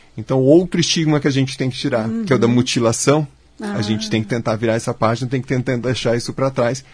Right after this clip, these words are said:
Speaker 1: porque eu tenho condições de reconstruir as mam-, as mamas na maioria absoluta dos casos.
Speaker 2: Ah, é? E a reconstrução, ela é feita na mesma cirurgia de retirada, é isso?
Speaker 1: De maneira ideal, sim.
Speaker 2: De maneira ideal?
Speaker 1: De maneira ideal, sim. São raríssimas as condições onde a gente não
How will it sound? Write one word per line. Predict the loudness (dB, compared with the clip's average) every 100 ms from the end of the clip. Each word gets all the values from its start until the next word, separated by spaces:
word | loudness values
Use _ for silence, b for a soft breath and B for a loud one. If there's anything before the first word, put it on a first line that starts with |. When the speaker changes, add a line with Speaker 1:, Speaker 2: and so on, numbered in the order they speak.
| B -16
Speaker 1:
porque | -6 -6
eu |
tenho | -2 -4
condições | -2 -4 -4 -4 -4
de | -2
reconstruir | -4 -4 -4 -6 -4 -4 -2 -4
as | -4
mam-, | -4 -4 -6
as | -4
mamas | -4 -4 -6 b b b -6
na | -2
maioria | 0 -2 -2
absoluta | -4 -4 -4 -2 -2 -4 -8
dos | -10
casos. | -12 -12 -12 -14 -12
Speaker 2:
Ah, | -8
é? | -6 -4
E | -2 -2
a |
reconstrução, | -2 -4 -8 -12 -8 -6
ela |
é | -6
feita | -8 -8
na | -4
mesma | -4 -4
cirurgia | -6 -10 -8 -8
de | -6
retirada, | -10 -10 -8 -8 -8
é | -10
isso? | -12 -12 -16 -18 _ -20 _ _ _ _ _
Speaker 1:
De | 2
maneira | 4 6 4
ideal, | 4 2 0
sim. | 0 -4 -4 -8 -16
Speaker 2:
De | -10
maneira | -6 -6
ideal? | -4 -2 -2
Speaker 1:
De | 2 4
maneira | 4 4 2
ideal, | 2 0 -2
sim. | -4 -10
São | -8 -8
raríssimas | -2 -2 0 -2 -2 -2 -2
as | -4
condições | -4 -4 -6 -4 -2 0 -2
onde | -2 -2
a | -2
gente | -2 0 2
não | 0